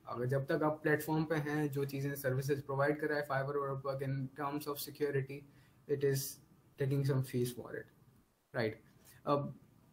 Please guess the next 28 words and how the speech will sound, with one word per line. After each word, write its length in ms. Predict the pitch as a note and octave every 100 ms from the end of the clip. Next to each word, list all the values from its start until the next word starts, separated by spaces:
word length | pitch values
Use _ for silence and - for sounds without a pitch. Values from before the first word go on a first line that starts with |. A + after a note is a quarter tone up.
| _
Payoneer 440 | D#3 E3+ F3+ F#3+ F3+
as 260 | D3+ D3
a 80 | D3
payer 220 | D3 C#3
financing 480 | C3+ C3+ C3+ C3 C3+
middleware, 480 | B2+ A#2+ A#2 A2+ A2+ -
तो 420 | C#3+ C#3+ C#3 - - - - - - D3
Upwork 260 | C#3+ F3+
और 160 | F3+ F3+
Fiverr 320 | C#3+ D3+ E3
पे, 60 | D#3+
जैसे 180 | D3+ D#3+
मैंने 180 | D#3
बोला 240 | D3 C#3 C#3+
कि 100 | D3+
आप 140 | C#3+ C#3
पैसे 220 | C#3 D#3
तो 60 |
कमा 300 | D#3 C3+ C3
लेंगे, 260 | C3 A#2+ A#2
लेकिन 240 | A#2 A#2
eventually 380 | C3+ C3+ D3 D#3
जब 120 | D3+
आपको 280 | C#3+ - D3+
पैसे 280 | - C3+ C#3+
निकालने 440 | C3+ C3 D3 F3
होंगे, 300 | E3+ D3+ D#3+
तो 400 | D#3 D#3 D3 D3